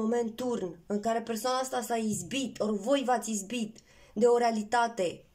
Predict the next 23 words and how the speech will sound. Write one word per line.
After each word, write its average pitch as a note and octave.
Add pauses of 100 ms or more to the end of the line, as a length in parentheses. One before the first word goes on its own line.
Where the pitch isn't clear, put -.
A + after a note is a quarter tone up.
(240)
Wow! G3+ (240)
Deci G3+
s-a G#3
aflat A3+
totul. G#3
Nu G#3+
mai B3
există G#3+
loc G3+
de G3+
întoarcere, G3
nu G#3
mai A3+
există G#3+
loc G3
de G3
minciuni, G3
nu G#3
mai A3+
există G#3
loc G#3
de F#3+
infidelități, G3